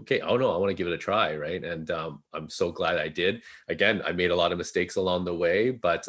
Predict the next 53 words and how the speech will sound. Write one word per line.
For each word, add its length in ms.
um, 220
I 60
learned 380
along 220
the 100
way 220
and 140
there 100
were 60
great 240
people 240
to 80
support, 540
right? 240
So, 280
um, 560
I 120
do 200
think 220
that 240
that 180
was 320
maybe 500
the 60
mistake 440
that 100
I've 120
had 160
in 60
the 60
past 280
where 120
maybe 240
I 60
didn't 260
take 220
those 200
chances 400
along 320
the 100
way 240
until 580
I 80
took 240
that 160
chance 260
as 120
a 60
manager. 340
As, 80
"You 80
know 60
what? 180